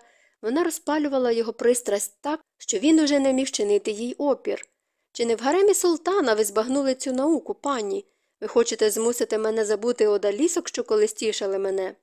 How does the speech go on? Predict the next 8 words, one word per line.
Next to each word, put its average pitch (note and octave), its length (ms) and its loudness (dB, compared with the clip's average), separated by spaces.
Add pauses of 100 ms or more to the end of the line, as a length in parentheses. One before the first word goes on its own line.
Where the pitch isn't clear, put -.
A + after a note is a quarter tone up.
(500)
"Так, C#4+ 360 -2
я F4 180 0
знаю, C#4+ 540 0
наскільки B3+ 480 -4
вправні A#3+ 500 -4
вони G3+ 260 0
у G#3 120 2
цьому, G3 460 -6